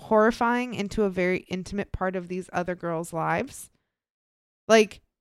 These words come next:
you'd be able to show a picture of the jersey, a picture of the two girls,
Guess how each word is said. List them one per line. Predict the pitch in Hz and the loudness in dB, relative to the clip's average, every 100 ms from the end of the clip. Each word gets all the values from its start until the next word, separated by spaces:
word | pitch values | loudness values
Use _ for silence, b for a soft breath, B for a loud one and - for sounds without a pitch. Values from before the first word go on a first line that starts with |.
| _ _ - | _ _ -6
you'd | 208 269 269 | 2 4 4
be | 277 285 269 | 2 2 4
able | 247 277 | 2 -2
to | 285 | -4
show | 254 - 220 214 | -4 2 2 4
a | 196 | 0
picture | - 214 - 226 | -2 -6 -2 2
of | 202 190 | 2 2
the | 196 | -2
jersey, | 185 170 165 180 175 165 | 2 0 0 -6 -8 -6
a | - | -4
picture | 185 202 - 214 196 185 | -4 -6 -4 -4 -2 -2
of | 190 190 | -2 -2
the | 180 | -2
two | 190 208 196 | 0 2 2
girls, | 175 147 160 160 | 4 4 2 0